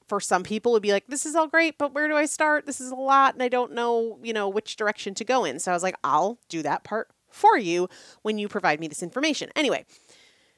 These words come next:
I was going through these. I had had a little bit of a backlog 'cause I wasn't doing anything last week while I was in the hospital. And, uh, one of the themes,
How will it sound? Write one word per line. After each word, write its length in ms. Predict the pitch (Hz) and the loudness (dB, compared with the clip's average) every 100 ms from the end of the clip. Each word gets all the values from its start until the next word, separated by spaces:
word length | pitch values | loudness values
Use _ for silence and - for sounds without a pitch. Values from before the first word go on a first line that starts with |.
| _ _ _ _ _ _ _ - | _ _ _ _ _ _ _ 4
I 100 | 233 | 6
was 140 | 240 | 6
going 380 | 208 294 339 311 | 6 4 4 0
through 340 | - 247 240 | -2 -4 -2
these. 340 | 208 170 180 185 | 0 0 0 2
I 140 | 175 | 2
had 120 | 175 175 - - - | 0 -2 -10 -16 -12
had 240 | 254 240 | 2 4
a 40 | 220 | 4
little 160 | 208 | 2
bit 100 | 202 | 0
of 80 | 196 | -2
a 60 | 170 | 2
backlog 600 | 196 180 - 185 180 175 | 8 8 8 6 8 6
'cause 160 | 165 165 | 0 -4
I 60 | |
wasn't 280 | 160 190 185 | 0 0 0
doing 180 | 185 175 | -2 -2
anything 320 | 170 170 170 | -2 -4 -4
last 240 | 156 160 | -2 -2
week 160 | 180 180 | -6 -2
while 100 | 170 | 0
I 40 | |
was 100 | 165 | 0
in 60 | 151 | -2
the 60 | 151 | -6
hospital. 600 | 196 196 - 185 175 165 _ _ _ _ _ _ _ _ _ - - | -4 -4 0 2 0 -4 _ _ _ _ _ _ _ _ _ -18 -6
And, 400 | 202 190 185 175 | 0 0 0 2
uh, 360 | 180 170 170 165 _ - _ _ _ _ _ _ _ _ _ _ _ _ _ - | 2 4 2 -4 _ -20 _ _ _ _ _ _ _ _ _ _ _ _ _ -4
one 260 | 196 254 | 2 4
of 80 | 285 | 4
the 100 | 214 | 2
themes, 800 | - 269 285 180 160 180 214 - | -2 -2 0 0 -2 -4 -6 -8